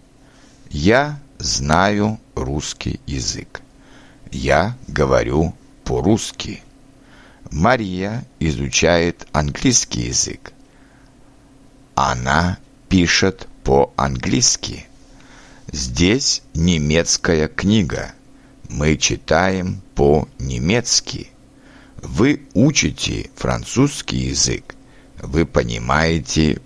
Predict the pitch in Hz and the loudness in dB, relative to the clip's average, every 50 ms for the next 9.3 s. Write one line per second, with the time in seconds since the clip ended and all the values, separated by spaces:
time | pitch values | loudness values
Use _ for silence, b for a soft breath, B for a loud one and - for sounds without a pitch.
0 | - - - 71 71 - - - 64 65 64 64 - - 113 110 - - - - | -4 0 0 0 0 0 -2 -4 -4 -4 -4 -6 -2 0 0 0 0 -4 -6 -6
1 | - - - - - - - - _ B B B B B B B B B B B | -8 -10 -10 -12 -14 -20 -20 -20 _ B B B B B B B B B B B
2 | - - - - 78 78 80 92 98 92 92 76 64 64 69 65 71 85 101 127 | -14 -10 -4 0 2 2 4 2 2 0 -4 -4 -2 -2 -2 2 4 4 4 4
3 | 135 131 - - - - - 80 - - - - - 123 - 139 190 - 135 127 | 2 0 -6 -14 -10 -4 -4 -4 -4 0 -2 -2 0 0 0 0 2 2 0 0
4 | - - - - - - - - 64 - - 135 - - - - - - - - | -2 -2 -2 -2 -4 -6 -6 -4 -4 -4 -2 0 0 0 -2 -4 -10 -14 -20 -20
5 | - b b b b b b b b b b b - - 80 85 82 78 76 78 | -20 b b b b b b b b b b b -6 -2 2 2 2 2 4 4
6 | 107 120 139 139 120 110 101 90 - - - - - 104 113 123 123 - - - | 4 4 4 2 2 2 2 2 2 0 0 2 2 4 4 4 2 0 -6 -14
7 | - - - - 85 104 120 107 - 107 107 98 104 110 120 139 139 117 110 - | -20 -12 -4 0 2 2 2 4 2 2 2 4 2 2 2 0 -2 -4 -4 -10
8 | - - - - 64 64 64 64 - - - 64 67 67 64 58 55 50 - - | -16 -8 -4 -2 -2 -2 -2 -2 -4 -4 -4 -2 -2 -4 -4 -6 -6 -6 -4 -4
9 | - - - - - - | -4 -6 -8 -12 -14 -16